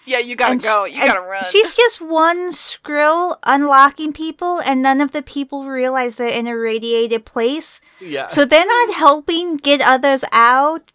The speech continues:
Speaker 2: because they
Speaker 1: Mm-mm.
Speaker 2: can't. They don't have the unlock key. It's just the one key.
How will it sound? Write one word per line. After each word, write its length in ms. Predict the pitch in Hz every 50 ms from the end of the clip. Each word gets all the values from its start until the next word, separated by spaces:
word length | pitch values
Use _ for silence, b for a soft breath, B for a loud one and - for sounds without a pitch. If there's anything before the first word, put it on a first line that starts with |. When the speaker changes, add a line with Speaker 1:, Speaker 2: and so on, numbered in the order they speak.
| _
Speaker 2:
because 340 | - 226 220 - 262 196 208
they 140 | 202 185 175
Speaker 1:
Mm-mm. 40 | 170
Speaker 2:
can't. 440 | - 240 254 254 220 202 214 254 -
They 100 | - 220
don't 240 | 185 190 185 196 220
have 260 | 247 214 190 - _
the 180 | - 202 -
unlock 480 | - 220 226 233 220 190 185 190 208 _
key. 380 | - - - 196 190 208 226 226
It's 160 | 196 - -
just 260 | _ - 190 208 -
the 100 | - 196
one 260 | 185 190 202 214 208 196
key. 480 | - - 254 254 262 247 226 233 247